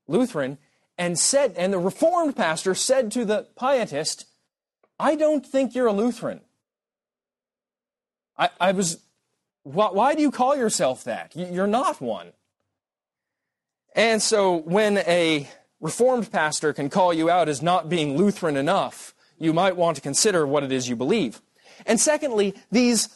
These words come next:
American Lutherans were not American in the sense that, well, they were German.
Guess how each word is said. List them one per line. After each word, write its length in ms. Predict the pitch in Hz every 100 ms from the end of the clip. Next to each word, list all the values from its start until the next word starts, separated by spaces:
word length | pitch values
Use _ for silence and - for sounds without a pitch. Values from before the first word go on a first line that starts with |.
| _
American 760 | 185 202 220 233 226 233 190 170
Lutherans 600 | 233 240 202 175 175 -
were 220 | 165 190
not 340 | 196 202 - _ -
American 880 | 180 151 175 269 196 135 123 214 - _ _ _ _ _ _
in 120 | 151 196
the 60 |
sense 300 | 190 196 202
that, 140 | 190 151
well, 180 | 160
they 140 | 156 165
were 240 | 180 180 - _
German. 480 | 143 135 135 214